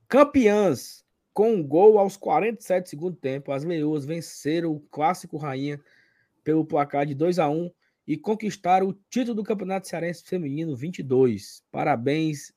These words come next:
Leoas. Muito bem, rapaz. As Leoas aí botaram foi quente. Doutor Eduardo Jucá, como sempre,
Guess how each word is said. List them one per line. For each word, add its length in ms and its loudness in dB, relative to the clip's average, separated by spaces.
Leoas. 1000 4
Muito 240 -12
bem, 200 -6
rapaz. 320 -18
As 120 -14
Leoas 320 -4
aí 200 -4
botaram 260 -8
foi 180 -8
quente. 640 -18
Doutor 420 8
Eduardo 320 8
Jucá, 360 2
como 240 -4
sempre, 440 -2